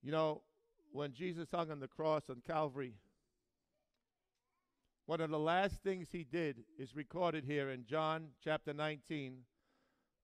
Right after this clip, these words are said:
verses twenty-five through twenty-seven. "Now there stood by the cross of Jesus his mother and his mother's sister, Mary, the wife of Clopas, and Mary Magdalene.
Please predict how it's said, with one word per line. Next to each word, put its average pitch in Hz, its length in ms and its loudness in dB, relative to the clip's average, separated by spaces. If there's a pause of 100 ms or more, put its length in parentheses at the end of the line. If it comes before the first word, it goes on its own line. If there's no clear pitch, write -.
(140)
verses 151 420 0
twenty-five 151 680 2
through 143 140 -8
twenty-seven. 127 680 -8 (1600)
"Now 180 240 8
there 185 200 6
stood 220 400 4
by 202 320 8
the 180 120 0
cross 190 680 -2
of 185 160 0
Jesus 135 480 -4
his 143 180 -2
mother 160 360 0 (920)
and 180 160 0
his 170 180 0
mother's 208 340 6
sister, 165 480 -2 (720)
Mary, 180 440 6
the 143 140 -4
wife 170 420 0
of 131 160 -12
Clopas, 165 380 0 (840)
and 147 160 -6
Mary 170 340 2
Magdalene. 131 640 -4